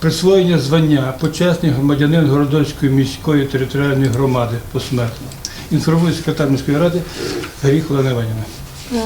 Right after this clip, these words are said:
Speaker 2: дякую, Григорій Анатолійович. Ем, вітаю усіх. Е, шановні колеги, ми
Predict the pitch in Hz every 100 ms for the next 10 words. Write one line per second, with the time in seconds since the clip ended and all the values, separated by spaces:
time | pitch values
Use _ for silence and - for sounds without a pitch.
0 | 220 214 233 233 208 220 214 214 302 277
1 | - - 240 220 214 208 208 214 226 226
2 | 233 214 214 208 294 349 - - - -
3 | - - - - - - - 262 262 254
4 | 277 294 269 277 262 302 302 294 269 285
5 | 277